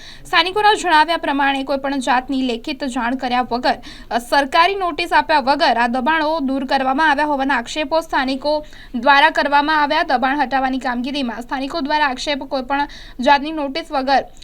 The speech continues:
જે અમારા મકાન વહીવટી તંત્ર દ્વારા હટાવવામાં આવ્યા છે. આણંદની બોરસદ ચોકડીથી, અ, ઈસરામા સુધી ફોર લેન માર્ગ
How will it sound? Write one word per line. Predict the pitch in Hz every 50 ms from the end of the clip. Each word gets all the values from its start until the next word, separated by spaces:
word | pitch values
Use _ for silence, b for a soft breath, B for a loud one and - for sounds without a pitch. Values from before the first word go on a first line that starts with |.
| B B B
જે | 233 277
અમારા | 285 277 277 277 294 330
મકાન | 311 285 269 269 349 320 330 330 311
વહીવટી | 294 294 294 285 294 285 285 320 302
તંત્ર | 269 277 269 269 277 294 294
દ્વારા | 254 247 277 262 262 254 262 269 302
હટાવવામાં | 285 277 254 233 269 269 262 262 269 294 302 294
આવ્યા | 277 294 294 311
છે. | 302 427
આણંદની | 453 381 330 320 339 330 339 349
બોરસદ | 285 294 277 277 277 - 311
ચોકડીથી, | 277 - 294 254 240 254 247 247 247 277 269 277 294 B B B B B B B
અ, | 220 240 233 - - - - -
ઈસરામા | 277 277 - - 339 330 320 311 302 302 320 320 339
સુધી | 330 - - 277 233 285 247 240 - - - -
ફોર | 311 311 320 339
લેન | 339 370 392 392 339
માર્ગ | 311 277 285 311 294 254